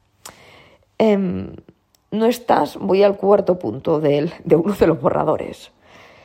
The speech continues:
No estás para cumplir las expectativas de los demás. Te van a querer así,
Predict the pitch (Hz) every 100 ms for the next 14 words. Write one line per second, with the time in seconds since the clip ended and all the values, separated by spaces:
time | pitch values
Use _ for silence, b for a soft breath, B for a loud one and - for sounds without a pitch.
0 | b b - 220 226 - 240 240 214 185
1 | 180 214 220 202 - - 185 - 175 196
2 | 233 185 160 147 147 151 - - 170 165
3 | 175 208 170 170 - 208 196